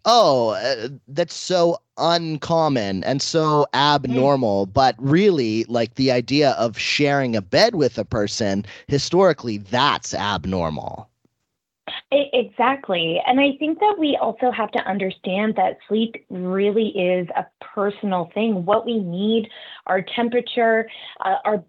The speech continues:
Speaker 2: bedtimes even. I mean, I have folks who work shift work, or you just had, you, maybe you're married to a,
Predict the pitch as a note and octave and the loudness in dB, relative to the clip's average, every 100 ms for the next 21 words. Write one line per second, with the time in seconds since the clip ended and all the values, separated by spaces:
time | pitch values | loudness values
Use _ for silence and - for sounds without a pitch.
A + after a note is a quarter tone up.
0 | - A3 A3+ - A3 F#3+ E3+ E3 - F3+ | 0 0 0 -2 -6 -4 -4 -8 -6 -4
1 | E3+ D#3+ D#3+ G3 F#3+ F#3 F#3 F#3 G#3+ B3 | -2 -2 -2 -2 -2 -2 -2 -2 -2 -2
2 | A3+ - F#3 F3+ - - - E3+ E3+ F3 | -4 0 0 -2 -10 -10 -4 -2 -2 -6
3 | - - F3 E3 - A#3 B3 - F3+ D#3+ | -18 -6 -4 -2 -2 -2 -2 -4 -2 -2
4 | D#3+ - D4 G4 D4+ G3 G#3 A3 A#3+ - | -4 -2 2 2 2 0 -2 0 -2 -2
5 | - - G#3+ A3 G3+ G#3+ B3+ A#3+ G3 G#3 | -2 -2 -2 -2 -2 0 0 0 0 -2
6 | G#3 - G3+ G3 - F#3 F3 F3 | -4 -2 -2 -2 -2 -2 0 -2